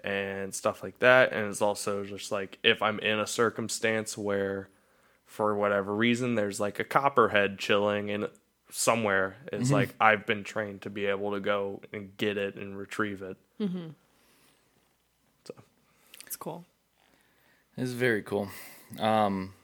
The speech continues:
Speaker 2: now, I know people, uh,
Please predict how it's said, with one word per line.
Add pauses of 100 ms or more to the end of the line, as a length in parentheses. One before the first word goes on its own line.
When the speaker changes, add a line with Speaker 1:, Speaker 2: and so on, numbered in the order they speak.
(1500)
Speaker 2:
now, (500)
I
know
people,
uh,